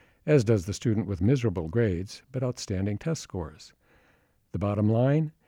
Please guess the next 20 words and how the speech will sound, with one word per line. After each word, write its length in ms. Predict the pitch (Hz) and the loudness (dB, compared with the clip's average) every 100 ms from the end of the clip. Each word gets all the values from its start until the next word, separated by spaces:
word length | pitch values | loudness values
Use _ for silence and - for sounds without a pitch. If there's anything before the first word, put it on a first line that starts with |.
| _ _ - | _ _ 0
the 80 | 127 | 2
admission 320 | 151 185 165 | 4 4 2
officer 380 | 156 160 139 120 | 2 2 2 2
wants 260 | 120 120 | 2 0
to 100 | - | 0
make 200 | 113 117 | 0 0
a 40 | 92 | 0
good 200 | 120 117 | 0 0
decision 560 | 123 139 98 85 80 - _ _ - | 0 0 0 0 -6 -12 _ _ -10
so 160 | - | -4
as 100 | 98 | -4
to 80 | - | -2
provide 320 | 110 104 101 | -2 0 -2
a 40 | 92 | -2
great 300 | 87 117 131 | 0 2 2
opportunity 640 | - 120 - 131 104 92 | 0 -2 2 2 4 0
for 160 | 87 90 | -4 -6
a 40 | |
capable 420 | - 117 107 98 | -2 -4 -2 -6
student 480 | 87 - 117 117 110 | -6 0 2 2 0